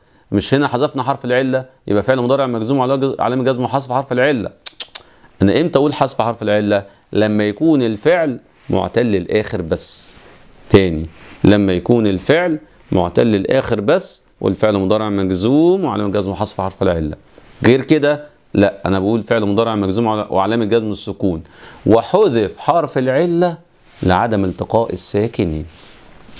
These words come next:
وحذف حرف العلة اللي هو قبل الحرف الصحيح طبعًا، تمام؟ لعدم التقاء الساكنين. يعني هنا لم يزال، يعني المفروض يزال، تمام كده؟ لا، هنا يا باشا هشيل الألف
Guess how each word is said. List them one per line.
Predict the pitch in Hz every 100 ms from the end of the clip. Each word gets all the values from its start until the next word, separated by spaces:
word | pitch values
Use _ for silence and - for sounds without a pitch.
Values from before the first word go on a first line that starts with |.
| -
وحذف | - 117 95 82
حرف | - 107 107
العلة | 104 104 143 156 190 - - _
اللي | - 90
هو | 95
قبل | 110 98 98
الحرف | 90 110 101
الصحيح | 95 110 98 113
طبعًا، | - 104 90 - _ -
تمام؟ | 90 101 131 151 - - - -
لعدم | 87 87 104 110
التقاء | 104 92 95 117 156 - -
الساكنين. | 95 - 107 101 80 78 82 - -
يعني | - 113
هنا | 139 127 101 - -
لم | 120 139 120
يزال، | 107 98 113 131 165 160
يعني | -
المفروض | 107 113 156
يزال، | 170 156 208 170 143 143 _ _
تمام | 92 98 98
كده؟ | 117 151 160 - _
لا، | - 98 - -
هنا | 101 120 110
يا | 101
باشا | 120 131 113
هشيل | 95 120
الألف | 107 - 180 233 -